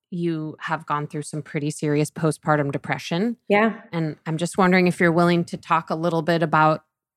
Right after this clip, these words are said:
Speaker 1: that experience and how you realized you were experiencing postpartum depression and anything you're willing to share, because I think it's obviously so much more common.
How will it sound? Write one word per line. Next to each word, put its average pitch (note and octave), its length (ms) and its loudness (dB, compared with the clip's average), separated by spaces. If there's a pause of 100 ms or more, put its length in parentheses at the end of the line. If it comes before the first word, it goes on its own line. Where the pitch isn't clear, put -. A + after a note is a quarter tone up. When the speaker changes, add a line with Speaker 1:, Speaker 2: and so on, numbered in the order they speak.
(100)
Speaker 1:
that E3+ 240 2
experience A#3 680 2
and D#3+ 220 0
how - 220 -2
you D3 220 -2
realized E3+ 920 0 (400)
you G#3+ 140 2
were A3 140 6
experiencing G#3+ 760 -4
postpartum G3+ 520 -4
depression G3+ 600 0
and D#3 160 0 (260)
anything A#3+ 360 2
you're G#3 100 6
willing F#3 240 4
to E3 80 -6
share, F3+ 300 4
because D#3+ 240 -2
I D#3+ 80 0
think E3+ 240 -4
it's - 240 -4
obviously D#3 360 0
so B3+ 220 2
much A#3 220 2
more D#3+ 100 4
common. D#3 480 0